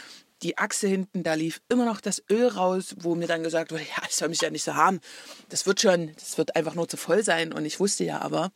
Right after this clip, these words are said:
das ist das Gute, wenn man selber repariert, ich wusste ja, dass ich dort einfach auf den Punkt genau so viel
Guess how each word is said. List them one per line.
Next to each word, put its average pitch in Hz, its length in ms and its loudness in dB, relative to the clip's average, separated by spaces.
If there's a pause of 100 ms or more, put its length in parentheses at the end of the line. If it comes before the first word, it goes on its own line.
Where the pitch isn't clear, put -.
(140)
das - 100 -8
ist - 60 -6
das - 120 -6
Gute, 160 180 -2
wenn 156 100 -2
man 156 120 -2
selber 170 200 2
repariert, 160 320 0 (460)
ich - 140 -4
wusste 202 240 0
ja, 147 160 -2
dass 165 260 -6
ich 147 120 -4
dort - 260 -6
einfach 156 500 -4 (640)
auf - 120 -4
den 202 120 -2
Punkt 240 320 0
genau 185 400 0
so 180 100 -6
viel - 180 -8